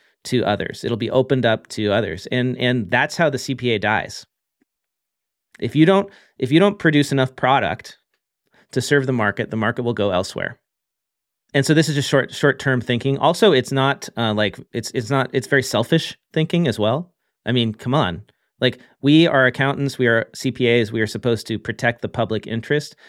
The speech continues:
and we are failing to do that. Audits are failing to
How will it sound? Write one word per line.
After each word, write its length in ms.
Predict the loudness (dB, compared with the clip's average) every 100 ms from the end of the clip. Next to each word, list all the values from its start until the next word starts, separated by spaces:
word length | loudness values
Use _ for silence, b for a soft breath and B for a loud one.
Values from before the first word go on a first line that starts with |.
| b
and 140 | -6 0
we 80 | 0
are 60 |
failing 440 | -2 -2 -2 -2 -2
to 100 | -6
do 220 | -6 -2
that. 360 | 0 0 -4 -20 _ _ _ _ _ _ _ 0
Audits 480 | 2 2 0 -4 -16 _ -2
are 420 | 0 2 0 -4 _
failing 680 | -4 0 2 2 0 -2 -6
to 500 | -6 -2 0 0 -2